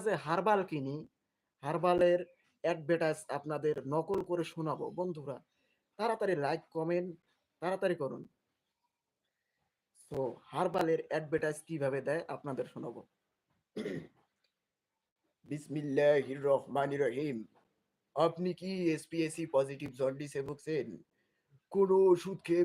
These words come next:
কোনো ফল পাচ্ছেন না, বিশেষ মুহূর্তে দুর্বল, কাঙ্ক্ষিত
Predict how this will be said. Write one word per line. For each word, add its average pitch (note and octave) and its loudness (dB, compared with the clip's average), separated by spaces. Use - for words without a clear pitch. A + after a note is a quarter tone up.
কোনো E3+ 0
ফল D3+ 4
পাচ্ছেন D3+ 0
না, C#3+ 4
বিশেষ F3 8
মুহূর্তে D#3+ -2
দুর্বল, D#3 2
কাঙ্ক্ষিত E3+ 2